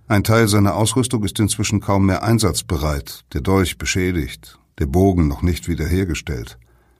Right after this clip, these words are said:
Aber es ist ihm trotz allem gelungen, in die Berge zu entkommen. Der Mann legt den Pfeilköcher auf den Felsen ab,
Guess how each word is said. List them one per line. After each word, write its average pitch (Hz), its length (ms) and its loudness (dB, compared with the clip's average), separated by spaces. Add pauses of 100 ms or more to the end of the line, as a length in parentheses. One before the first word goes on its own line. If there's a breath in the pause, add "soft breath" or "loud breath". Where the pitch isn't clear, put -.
(140)
Aber 123 380 -2
es 123 140 -6
ist - 180 -6
ihm 98 280 -2
trotz - 260 -6
allem 85 300 0
gelungen, 85 440 2
in 85 120 -2
die 95 100 0
Berge 64 460 -4
zu - 180 -6
entkommen. - 580 -16 (1600)
Der 85 80 -2
Mann 92 180 4
legt 90 240 2
den 80 140 2
Pfeilköcher 90 600 0
auf - 80 -10
den 87 120 -2
Felsen 85 460 0
ab, 95 240 -4